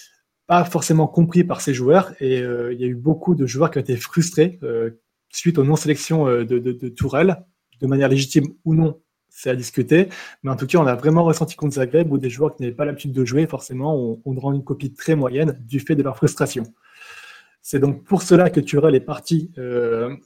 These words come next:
de, de Chelsea. Donc, euh, la question que je voulais vous poser, c'est est-ce que vous pensez que ce licenciement est légitime ou non ? On avait quand même vu des, bien sûr, une baisse de compte de niveau, je trouve, récemment sous le Tuchel de Chelsea.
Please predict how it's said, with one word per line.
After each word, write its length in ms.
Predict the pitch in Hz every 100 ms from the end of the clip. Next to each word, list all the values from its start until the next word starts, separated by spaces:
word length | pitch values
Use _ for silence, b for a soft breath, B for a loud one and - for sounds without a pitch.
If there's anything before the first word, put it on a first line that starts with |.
| -
de, 340 | 151 135 127 127
de 140 | 127
Chelsea. 380 | 120 120 - 214 - _ 139
Donc, 200 | 123 131
euh, 460 | 120 117 123 139 -
la 120 | 139
question 300 | - 139 151
que 60 | 131
je 80 | 131
voulais 200 | 127 127
vous 140 | 123
poser, 300 | 120 127 160
c'est 140 | 160
est-ce 240 | 120 147 -
que 80 | 156
vous 140 | 135
pensez 380 | - 151 - 147
que 400 | 131 123 117 - _
ce 180 | -
licenciement 680 | 139 131 151 - 147 135 -
est 80 | -
légitime 420 | 135 131 - 135
ou 80 | 127
non ? 240 | 135 202 214 B B B B
On 120 | 139 143
avait 200 | 135 143
quand 120 | 156
même 160 | 156
vu 180 | 131 160
des, 640 | 131 127 123 123 117 117 - _
bien 160 | 127 143
sûr, 280 | - 151 123
une 120 | 120
baisse 260 | 151 -
de 60 | 139
compte 260 | 127 143 123
de 80 |
niveau, 420 | 131 143 147 156 151
je 120 | 127
trouve, 200 | 123 131
récemment 460 | 127 - 135 143 143
sous 160 | -
le 120 | 123 120
Tuchel 260 | - 135
de 100 | 131 123
Chelsea. 360 | 117 - 175